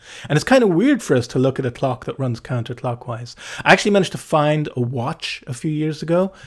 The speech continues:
that worked like this, that was counterclockwise, and I wore it for a while, and I was able to train my brain to read the clock this way. And it worked fine,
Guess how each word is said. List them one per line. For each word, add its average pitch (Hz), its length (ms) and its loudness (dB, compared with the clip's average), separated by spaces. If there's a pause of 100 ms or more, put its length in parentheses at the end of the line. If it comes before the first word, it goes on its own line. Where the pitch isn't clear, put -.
(160)
that 143 120 -4
worked 135 240 2
like 135 180 2
this, 165 200 0
that 135 120 -6
was 123 380 -4
counterclockwise, 151 800 -2 (260)
and 131 160 2
I 131 60 2
wore 131 320 6
it 147 260 -2
for - 160 -2
a 131 60 4
while, 139 260 2
and 143 100 2
I 131 60 2
was 131 140 4
able 151 180 4
to 143 100 -6
train 147 360 0
my 135 160 0
brain 123 420 0 (400)
to 143 140 0
read 123 320 4
the 135 80 -4
clock - 420 -4 (120)
this - 220 -6
way. 113 280 -4
And 156 100 2
it 190 80 0
worked 254 300 2
fine, 170 400 -2